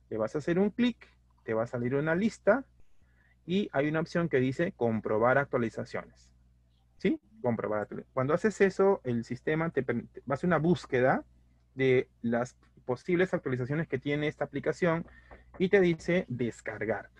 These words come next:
Si ustedes ven acá, acá dice mi nombre, Luis Campos Silvestre, y justo ahí en la esquinita dice Pro. Ese Pro indica de que esa cuenta es una cuenta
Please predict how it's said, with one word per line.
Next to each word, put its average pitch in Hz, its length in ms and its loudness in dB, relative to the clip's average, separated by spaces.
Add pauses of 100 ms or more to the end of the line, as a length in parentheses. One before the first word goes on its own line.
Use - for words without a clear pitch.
(380)
Si - 120 -6
ustedes 214 360 6
ven 190 160 6
acá, 180 440 4
acá 147 260 0
dice 160 260 2
mi 135 140 2
nombre, 147 460 2
Luis 160 380 2
Campos 151 360 -2
Silvestre, 143 580 -2
y 147 80 0
justo - 480 -2
ahí 208 280 2
en 151 80 0
la 147 60 0
esquinita 165 380 -2
dice 160 300 0
Pro. 135 360 2 (280)
Ese 165 240 0
Pro 185 400 2
indica 139 420 2
de 131 140 2
que 120 200 -2
esa 165 200 -4
cuenta 156 500 2
es 170 180 -6
una 135 180 -4
cuenta 151 540 0